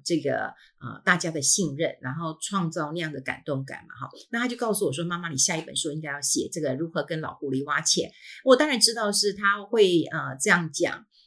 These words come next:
呃，不是为了我下一本书该怎么写，而是他跟他父亲的沟通当中，呃，当然出了一些问题，他跟老狐狸挖不到钱，那你就知道老狐狸是谁了哈。那他，呃，最近他又问我了，说，“妈妈，你觉得，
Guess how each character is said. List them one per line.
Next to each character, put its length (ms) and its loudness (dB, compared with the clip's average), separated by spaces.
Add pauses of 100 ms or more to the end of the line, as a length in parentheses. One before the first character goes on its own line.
呃， 240 2
不 160 4
是 160 6
为 160 4
了 80 2
我 120 0
下 220 2
一 60 -2
本 140 -10
书 240 0
该 160 -2
怎 140 -8
么 100 -14
写， 260 0
而 120 4
是 180 4
他 240 -6
跟 160 -6
他 200 -6
父 220 0
亲 240 2
的 120 0
沟 260 0
通 260 -8
当 260 4
中， 260 -4 (360)
呃， 180 2
当 140 4
然 100 2
出 140 2
了 80 6
一 60 4
些 120 0
问 220 -4
题， 260 -10
他 120 0
跟 220 0
老 120 -2
狐 160 -4
狸 300 -4
挖 160 6
不 80 -10
到 160 -4
钱， 320 0
那 80 -2
你 80 -6
就 80 -6
知 100 -2
道 60 2
老 160 -2
狐 160 -4
狸 120 2
是 140 8
谁 180 6
了 120 -14 (100)
哈。 140 -12 (520)
那 220 10
他， 440 2
呃， 460 0
最 240 6
近 220 0
他 160 -4
又 140 -4
问 80 0
我 360 0
了， 120 -14
说 320 2
，“妈 100 4
妈， 120 -2 (120)
你 160 -2
觉 360 6
得， 340 6